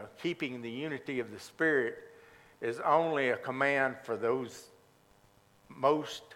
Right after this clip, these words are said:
spiritual people, tho-, those that are maybe a level more spiritual, quote unquote, than other people are. Uh,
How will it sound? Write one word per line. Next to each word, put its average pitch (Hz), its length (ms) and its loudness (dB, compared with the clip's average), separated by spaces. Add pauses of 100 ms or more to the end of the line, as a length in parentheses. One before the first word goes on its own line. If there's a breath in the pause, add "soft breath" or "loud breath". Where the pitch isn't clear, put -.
(140)
spiritual 120 880 -2 (240)
people, - 460 -16 (760 soft breath)
tho-, 135 220 0 (160)
those 135 280 0
that 127 120 0
are 123 100 2
maybe 131 520 0 (360 soft breath)
a 117 80 4
level 135 500 4
more 135 280 4
spiritual, 120 720 -2 (440)
quote 147 260 4
unquote, 120 540 -2 (500)
than 131 140 -4
other 120 200 0
people 107 360 -8
are. 101 220 -4 (480 loud breath)
Uh, 110 240 2